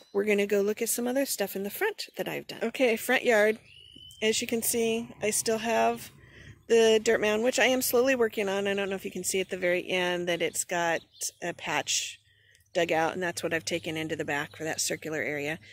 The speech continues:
Um, my lovely trees that are flowering out here too. Uh, these are weeping mulberry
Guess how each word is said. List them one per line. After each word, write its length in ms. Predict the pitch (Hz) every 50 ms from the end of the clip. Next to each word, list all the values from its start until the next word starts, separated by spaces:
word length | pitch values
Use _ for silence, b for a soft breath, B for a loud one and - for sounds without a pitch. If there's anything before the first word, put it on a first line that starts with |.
| B B B B B B B B
Um, 400 | 175 175 175 160 160 156 165 190 - _ _ -
my 80 | 180 175
lovely 560 | 175 180 175 208 - 190 190 196 214 220 - - _ _ _ _ _ - - - - -
trees 480 | - 254 254 240 233 226 233 240 226 254
that 100 | 247 247
are 100 | 247 240
flowering 520 | - - 240 233 233 233 240 247 254 254
out 120 | 262 262
here 220 | 254 - 277 294 302
too. 600 | - - - 277 262 247 233 233 233 247 285 302 B B B B B B B B B B B
Uh, 240 | - 208 214 208 202
these 180 | 202 233 254 262
are 80 | 240
weeping 480 | 220 214 220 240 254 - 254 240 226 214
mulberry 640 | 208 208 208 196 196 180 180 175 180 180 175 180